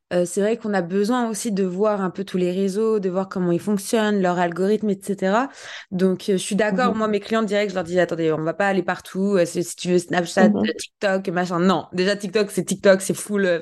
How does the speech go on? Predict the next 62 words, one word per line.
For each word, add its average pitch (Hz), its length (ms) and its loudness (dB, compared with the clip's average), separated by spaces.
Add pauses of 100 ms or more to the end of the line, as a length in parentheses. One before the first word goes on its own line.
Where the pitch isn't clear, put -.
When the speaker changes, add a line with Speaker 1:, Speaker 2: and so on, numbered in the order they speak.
Speaker 1:
faut 190 100 -2
un 180 120 2
full 233 340 0
time 208 300 0
sur 202 160 0
TikTok. 190 400 -2
Ouais. 208 180 0
Speaker 2:
C'est - 300 -2
Speaker 1:
Donc, 196 60 6
Speaker 2:
ça. 208 200 4 (260)
Speaker 1:
au 415 60 6
moins 220 140 4
deux 233 140 0
ou 233 60 0
trois 233 180 -2
vidéos 214 240 2
par 202 200 -2
jour. 214 240 0
Donc, 185 280 -6
déjà, 190 280 0 (240)
si 226 120 -4
vous 202 80 4
avez 214 100 6
pas 208 100 0
les 208 60 0
moyens, 202 220 2
on - 20 -4
va 160 80 0
se - 100 -10
calmer. 190 480 0 (480)
Et, 190 240 2
euh, 175 240 0
sinon, 208 240 -4
ouais, 202 120 2
LinkedIn 185 500 -2
et 165 180 2
fi-, 160 300 -6
fa-, - 160 -4 (160)
au 226 140 0
moins 269 260 0
un - 20 0
minimum 240 320 0
Facebook, 202 380 -4
Instagram, 202 400 0
parce 190 160 -4
que 175 80 -10
c'est, 165 440 0
moi, 185 200 0
je, 202 160 2
Speaker 2:
Mhm. 190 100 -2
Speaker 1:
j'adore 185 340 -2
Meta 196 320 -2
pour 190 200 -12
ça 208 260 0
et, 160 220 0
euh, 151 220 0
je 143 140 -10
pratique - 320 -2
Meta 175 260 2
depuis 165 240 -4
des 160 180 -4
années, 196 280 0